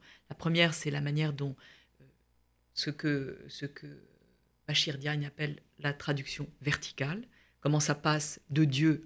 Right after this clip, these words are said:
à l'homme, avec la révélation. Je mets des guillemets à tout ça, y compris à Dieu, hein, y compris à <laughs> homme, y compris à révélation. Et, et comment, et la traduction horizontale, c'est-à-dire comment ça passe d'une langue à l'autre. Donc, c'est ces deux choses-là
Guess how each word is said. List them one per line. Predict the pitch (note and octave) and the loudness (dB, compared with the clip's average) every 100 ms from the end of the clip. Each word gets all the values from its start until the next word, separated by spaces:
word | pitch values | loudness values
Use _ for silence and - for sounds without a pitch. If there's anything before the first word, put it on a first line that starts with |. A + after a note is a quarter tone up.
| - | -4
à | C#3 - - _ _ - | -4 -4 -16 _ _ -2
l'homme, | C3 C3 F#3+ - _ _ - | 0 2 0 -4 _ _ -8
avec | B2+ B2 C3 | -6 -4 -4
la | B2+ - - | -6 -8 -8
révélation. | B2+ D3 C#3+ C3 - - D#3 - - | 0 4 4 4 2 0 -2 -8 -10
Je | C#3+ | 0
mets | D3+ | 4
des | D#3+ | 4
guillemets | D3 D3+ E3+ E3 - - | 4 4 4 4 -2 -8
à | |
tout | - A3+ | 0 2
ça, | - B2+ - | 2 -2 -8
y | D#3 | -8
compris | D#3 - D#3+ | -6 -2 -2
à | |
Dieu, | C#3 D3 C3 D3+ | -2 -6 -12 -18
hein, | - _ _ _ | -20 _ _ _
y | |
compris | E3 - - | -4 0 0
à | C#2+ - | 0 -2
<laughs> | E3 | 0
homme, | F3+ E3+ | 0 0
y | - | -2
compris | - - D3 | -4 -2 0
à | B2+ | 2
révélation. | C3+ C3 A2+ - - - - - - - - _ | 2 0 -2 -4 -4 -10 -16 -10 -10 -12 -16 _
Et, | F3+ F3 E3 D#3+ - - - | 6 8 8 6 0 -2 4
et | D#3+ D#3+ | 4 6
comment, | G#3 F#3+ F3+ | 4 4 4
et | - C#3+ | 2 0
la | D3+ | 2
traduction | E3+ D#3 - D3+ G3+ | 2 2 0 2 6
horizontale, | G3 E3+ D3 - D3 A#3+ | 8 6 4 0 0 0
c'est-à-dire | A#3 D3 D3 G#3 | 0 -2 0 0
comment | F3 D3+ | 0 -2
ça | D3 | -2
passe | E3 G#3+ | 0 0
d'une | E3+ D#3+ | 2 0
langue | E3 C#3+ | 0 -2
à | |
l'autre. | B2 - - _ _ _ _ _ _ | -6 -14 -20 _ _ _ _ _ _
Donc, | B2+ - - _ _ _ _ - | -8 -8 -18 _ _ _ _ 0
c'est | F3 | 4
ces | - A3+ | 6 6
deux | C#4 | 8
choses-là | B3+ G3 D3 D3+ G#3 | 8 6 4 2 0